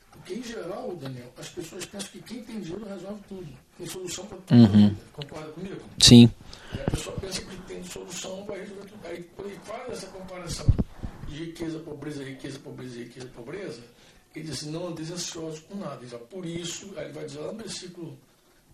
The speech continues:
Speaker 1: trinta e três, é, não, vinte e cinco, na verdade,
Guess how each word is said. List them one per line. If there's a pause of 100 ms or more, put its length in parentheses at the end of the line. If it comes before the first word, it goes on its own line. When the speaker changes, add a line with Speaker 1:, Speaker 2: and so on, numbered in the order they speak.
(120)
Speaker 1:
trinta
e
três, (220)
é, (2250)
não,
vinte
e
cinco,
na
verdade,